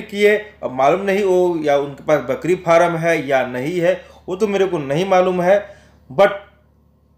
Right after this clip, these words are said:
उनका कमेंट ये था कि एक हज़ार तो एक महीना में खर्च होता है।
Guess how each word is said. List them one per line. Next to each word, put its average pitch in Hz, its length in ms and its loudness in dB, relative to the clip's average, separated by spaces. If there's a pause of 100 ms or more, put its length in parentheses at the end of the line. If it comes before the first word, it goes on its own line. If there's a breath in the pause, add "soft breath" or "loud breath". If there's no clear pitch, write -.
(280)
उनका 151 300 2
कमेंट 175 400 -2
ये 190 140 4
था 202 220 6
कि 196 160 -2
एक 190 160 -4
हज़ार 185 280 2
तो 185 140 -6
एक 190 260 0
महीना 165 300 -4
में 185 160 -2
खर्च 160 240 -6
होता 147 260 0
है। 139 180 0